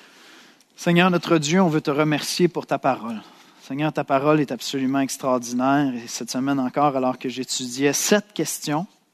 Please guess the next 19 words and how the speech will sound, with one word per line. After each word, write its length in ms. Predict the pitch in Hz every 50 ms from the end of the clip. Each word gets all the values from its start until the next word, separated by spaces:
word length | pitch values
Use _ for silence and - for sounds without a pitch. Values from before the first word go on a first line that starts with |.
| _ _ _ _ _ _ _ _ _ _ _ _ _ -
mais 80 | 131 131
que 120 | - 151
j'étudiais 540 | 151 139 151 143 - - 143 139 135 151 160
aussi 320 | 160 151 139 - - 160 147
le 140 | 143 135
livre 340 | 131 135 147 143 139 131 131
de 180 | 123 127 127 123
Jacques, 420 | 117 131 135 135 151 151 147 - -
Seigneur, 400 | - 143 135 135 135 139 135 -
ton 160 | 135 123 120
esprit 420 | 117 - - - - 151 151 156
me 160 | 143 135 127
parlait 540 | - - 156 151 131 139 135 127 131 139 143 - _ _ _ _ _ _ _ _ _ _ _ _ _ _ _ _ _ -
parce 140 | - -
que 80 | - 143
ta 160 | 131 143 135
parole 380 | - 139 131 127 139 143 143 139
est 80 | 131
sainte. 400 | 120 - - - 147 139 135 -